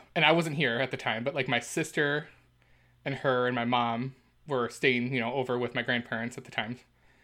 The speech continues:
Um, and I think it was my mom who got up.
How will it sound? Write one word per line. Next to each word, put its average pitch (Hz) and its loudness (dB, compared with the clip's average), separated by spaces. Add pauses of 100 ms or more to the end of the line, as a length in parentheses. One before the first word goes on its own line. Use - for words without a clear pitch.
(240)
Um, 107 -6 (520)
and 120 -4 (140)
I 131 -6
think 190 -6
it 220 -6
was 226 0
my 156 -2
mom 127 -4 (640)
who 147 -6
got 123 2
up. 117 -4